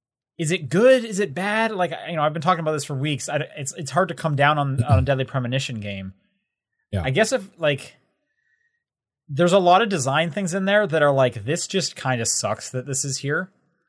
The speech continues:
Speaker 1: Um, and I, and, and what I'm trying to do so much is think back to Deadly Premonition one, 'cause I'm assuming a lot of the same things were in that one, but that was
Speaker 2: Hmm.
Speaker 1: ten years ago, so I can't
Speaker 2: Yeah.
Speaker 1: quite remember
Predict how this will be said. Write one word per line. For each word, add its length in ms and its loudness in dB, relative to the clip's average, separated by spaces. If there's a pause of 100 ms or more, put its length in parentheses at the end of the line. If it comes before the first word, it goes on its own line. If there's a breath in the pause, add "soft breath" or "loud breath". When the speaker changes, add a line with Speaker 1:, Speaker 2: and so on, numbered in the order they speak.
(400)
Speaker 1:
Um, 520 0 (580)
and 140 0
I, 100 2
and, 200 0
and 200 -2
what 100 4
I'm 100 4
trying 280 0
to 80 0
do 140 0
so 240 0
much 240 2
is 160 -2
think 280 -4
back 240 -2
to 80 -10
Deadly 220 -2
Premonition 580 -8
one, 300 -8 (720)
'cause 80 -2
I'm 140 2
assuming 460 0
a 40 4
lot 200 6
of 80 0
the 60 -2
same 560 -2
things 340 -4
were 100 -2
in 180 -2
that 280 -2
one, 260 -20 (560)
but 80 -4
that 160 -6
was 120 -2
Speaker 2:
Hmm. 80 6
Speaker 1:
ten 340 0
years 320 -2
ago, 340 -2 (300 soft breath)
so 120 -6
I 40 -2
can't 340 -4
Speaker 2:
Yeah. 120 -2
Speaker 1:
quite 200 4
remember 560 -4